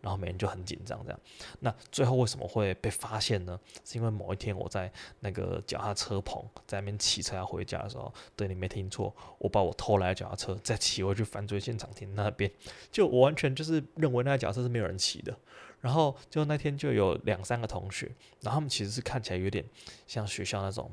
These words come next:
比较，比较混混那种学生这样子。然后他就过来跟我讲说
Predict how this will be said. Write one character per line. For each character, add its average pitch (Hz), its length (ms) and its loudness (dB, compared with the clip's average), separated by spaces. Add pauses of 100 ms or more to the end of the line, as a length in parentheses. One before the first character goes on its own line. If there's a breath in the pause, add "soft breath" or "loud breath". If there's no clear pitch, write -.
比 95 80 -4
较， 104 280 0 (440 loud breath)
比 - 100 -10
较 101 500 2
混 - 280 -2
混 101 260 2
那 92 80 -4
种 78 80 -6
学 - 240 -6
生 82 260 -6
这 76 60 -10
样 - 80 -8
子。 - 80 -16 (1160 loud breath)
然 143 80 -6
后 110 40 0
他 107 80 2
就 104 60 2
过 101 160 2
来 95 40 0
跟 101 80 -2
我 95 60 -4
讲 - 80 -4
说 95 180 -2